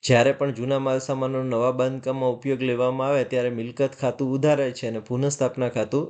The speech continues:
જમા કરાય છે. એવી જ રીતે વેચાણ કરવાથી રોકડ આવે તો રોકડ બેંક ખાતે ઉધાર, તે પુનઃસ્થાપના ખાતે જમા. હવે જૂના માલ સામાનનો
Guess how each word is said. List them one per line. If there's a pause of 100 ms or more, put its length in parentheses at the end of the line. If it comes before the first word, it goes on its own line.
(140)
જમા
કરાય
છે.
એવી
જ
રીતે
વેચાણ
કરવાથી
રોકડ
આવે
તો
રોકડ
બેંક
ખાતે
ઉધાર,
તે
પુનઃસ્થાપના
ખાતે (440)
જમા. (420)
હવે
જૂના
માલ
સામાનનો